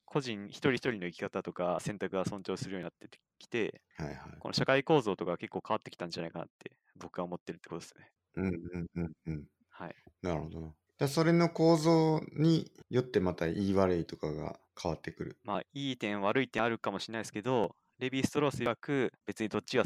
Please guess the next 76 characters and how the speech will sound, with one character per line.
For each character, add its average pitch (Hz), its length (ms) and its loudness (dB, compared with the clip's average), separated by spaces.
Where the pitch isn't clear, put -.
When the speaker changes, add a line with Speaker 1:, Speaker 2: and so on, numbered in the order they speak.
Speaker 1:
優 101 100 -4
れ 92 80 0
て - 120 -10
る 85 60 -8
と - 80 -16
か - 100 -6
は 85 60 -6
な 90 140 -2
い 85 60 -6
よ 87 100 -12
ね - 120 -12
と - 100 -8
か - 140 -10
Speaker 2:
あ 85 200 2
あ、 85 40 -2
そ - 140 -6
う - 40 -2
い - 20 -4
う - 20 -4
こ 82 80 -6
と 90 100 -8
で 95 60 -6
す - 140 -6
ね。 - 20 -4
Speaker 1:
い 110 100 -4
う - 0 -
こ - 0 -
と - 0 -
で - 0 -
す 127 60 -14
ね。 - 80 -20
Speaker 2:
そ - 160 -6
の 90 180 -2
Speaker 1:
ま 101 60 -2
あ、 95 40 -4
レ 107 120 -2
ヴ 135 180 0
ィ、 - 40 -8
そ - 180 -6
う - 20 -2
で 85 60 -16
す - 60 -16
ね。 85 100 -12
レ 107 100 -2
ヴ 120 40 -4
ィ= - 20 -10
ス - 60 -6
ト 147 60 0
ロ 143 60 4
ー - 20 -4
ス 131 40 -6
的 151 180 -4
に 147 120 0
は、 131 400 8
今 165 220 2
の 113 100 6
感 110 200 -2
覚 - 200 -2
か 104 100 -2
ら 90 60 2
言 92 160 0
う - 20 -6
と、 95 460 2
昔 - 320 0
の 147 60 4
人 139 200 4
が 104 240 6
職 - 280 0
業 104 160 2
選 95 160 -4
択 98 180 -4
の 95 60 -2
自 92 140 -4
由 95 60 -4
と 82 120 -6
か、 95 360 2